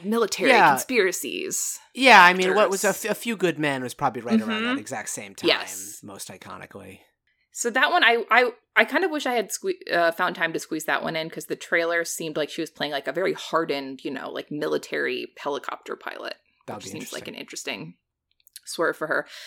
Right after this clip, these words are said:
Speaker 1: But that's what she's doing. While, while Tom Hanks is giving us, like, maybe six of the most iconic movies ever, she's kind of in this space of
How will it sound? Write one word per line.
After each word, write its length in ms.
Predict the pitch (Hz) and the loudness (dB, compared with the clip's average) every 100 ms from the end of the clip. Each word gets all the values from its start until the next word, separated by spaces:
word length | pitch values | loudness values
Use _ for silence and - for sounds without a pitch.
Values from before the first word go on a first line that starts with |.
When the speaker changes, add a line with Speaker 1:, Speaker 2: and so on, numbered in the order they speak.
| - - | -8 4
Speaker 1:
But 80 | |
that's 180 | 508 381 | 6 6
what 100 | 349 | 2
she's 220 | - 233 | 0 -2
doing. 300 | 175 160 151 | 0 0 0
While, 200 | 165 175 - | 2 2 4
while 180 | 196 208 | 4 4
Tom 220 | 302 349 | 4 2
Hanks 220 | 294 233 202 | 2 0 -2
is 100 | - | 0
giving 260 | 165 160 | 0 0
us, 260 | 147 143 - | -2 -2 -2
like, 160 | 151 139 | -2 -2
maybe 280 | 156 151 147 | -4 -4 -4
six 380 | - 147 - 147 | -2 -2 -2 -6
of 160 | 147 | -6
the 120 | - 151 | -4 -2
most 200 | 143 143 | 0 -2
iconic 500 | 143 - 135 135 - | -2 -2 -2 -2 -4
movies 300 | 147 139 131 | -6 -4 -2
ever, 340 | 131 131 135 | -2 0 -2
she's 240 | 143 170 165 | -2 -4 -4
kind 180 | 170 165 | -4 -4
of 80 | |
in 120 | 151 151 | -4 -6
this 180 | 143 | -6
space 440 | - - 147 - - | -4 0 0 0 2
of 360 | 196 196 160 | 2 2 -4